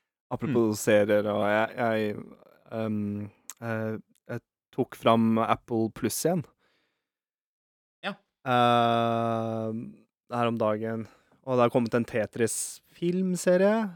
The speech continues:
Speaker 1: så
Speaker 2: Ja.
Speaker 1: som jeg har hørt
Speaker 2: Ja,
Speaker 1: om.
Speaker 2: ja.
Speaker 1: Jeg har ikke sett den, men jeg bare, jeg er på vei i hvert fall. Og så ser jeg,
Speaker 2: Ja.
Speaker 1: sesong to av Morning Show har også kommet ut. Og det har vært litt min <laughs> guilty pleasure show, kanskje, som jeg anbefalte deg. Reeds,
Speaker 2: Ja.
Speaker 1: eh,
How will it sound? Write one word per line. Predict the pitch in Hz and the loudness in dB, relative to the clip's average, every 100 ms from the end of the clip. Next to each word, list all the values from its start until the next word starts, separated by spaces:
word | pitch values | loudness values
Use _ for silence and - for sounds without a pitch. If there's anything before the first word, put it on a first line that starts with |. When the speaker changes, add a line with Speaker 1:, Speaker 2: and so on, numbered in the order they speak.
| - - | -12 0
Speaker 1:
så | 214 | 4
Speaker 2:
Ja. | 269 | 4
Speaker 1:
som | 156 160 | 2 4
jeg | 147 | 4
har | |
hørt | 143 | 6
Speaker 2:
Ja, | 160 | 4
Speaker 1:
om. | 175 | 4
Speaker 2:
ja. | 170 | 4
Speaker 1:
Jeg | 165 | 4
har | 180 | 4
ikke | 160 156 | 4 4
sett | 147 | 2
den, | 165 165 | 2 2
men | 151 | 4
jeg | 143 | 4
bare, | 139 135 135 135 | 6 6 4 2
jeg | 143 131 131 127 | 0 4 6 6
er | 131 | 4
på | - 127 | 2 2
vei | 123 127 139 | 2 2 0
i | |
hvert | 151 135 | 0 -2
fall. | 151 160 | 0 0
Og | - 147 | 0 0
så | 165 | 0
ser | 151 160 139 | 0 4 4
jeg, | 139 139 139 139 | 6 4 2 0
Speaker 2:
Ja. | 180 - _ _ - | -2 -8 _ _ -18
Speaker 1:
sesong | - 139 147 - | -8 0 0 0
to | 135 135 | 2 4
av | 135 | 4
Morning | 127 107 104 113 | 4 4 4 2
Show | - 131 123 | 4 4 6
har | 117 110 | 6 4
også | 107 117 | 4 2
kommet | 107 101 | 0 0
ut. | 104 104 - - - | 0 -2 -4 -12 0
Og | 131 | 4
det | 131 | 6
har | 139 135 | 6 6
vært | 127 123 - | 4 0 -2
litt | 127 120 - | -4 -4 -2
min | 113 107 110 113 - - - _ | -2 0 -2 -4 -8 -18 -20 _
<laughs> | _ _ _ - | _ _ _ -6
guilty | 131 147 | -4 0
pleasure | 175 - 180 | 0 0 -2
show, | - 190 185 | 4 4 4
kanskje, | 190 185 196 185 | 2 6 6 6
som | 208 | 6
jeg | 214 | 6
anbefalte | 208 196 214 196 196 | 8 6 6 6 6
deg. | 190 185 185 - - _ _ _ _ _ _ _ _ _ - | 6 6 6 4 -6 _ _ _ _ _ _ _ _ _ -2
Reeds, | 147 147 143 139 | 2 2 2 -4
Speaker 2:
Ja. | 165 143 143 147 | 2 4 4 2
Speaker 1:
eh, | 147 | 0